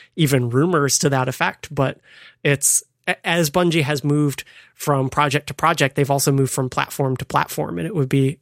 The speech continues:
would be, uh, it would be nice. It would be a little bit of a,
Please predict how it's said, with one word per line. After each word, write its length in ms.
would 160
be, 340
uh, 380
it 60
would 100
be 80
nice. 380
It 120
would 180
be 120
a 80
little 180
bit 180
of 200
a, 360